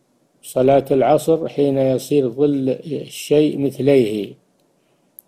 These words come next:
يعني طوله مرتين، وصلاة المغرب حين تغرب الشمس،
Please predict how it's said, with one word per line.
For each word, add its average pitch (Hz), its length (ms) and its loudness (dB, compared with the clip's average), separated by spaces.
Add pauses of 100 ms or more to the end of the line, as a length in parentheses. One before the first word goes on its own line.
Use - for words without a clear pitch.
(120)
يعني 113 260 -4
طوله 131 440 4
مرتين، 123 640 -2 (1080)
وصلاة 143 580 2 (100)
المغرب 143 560 2 (640)
حين 143 520 -2
تغرب 127 640 0 (840)
الشمس، - 880 -4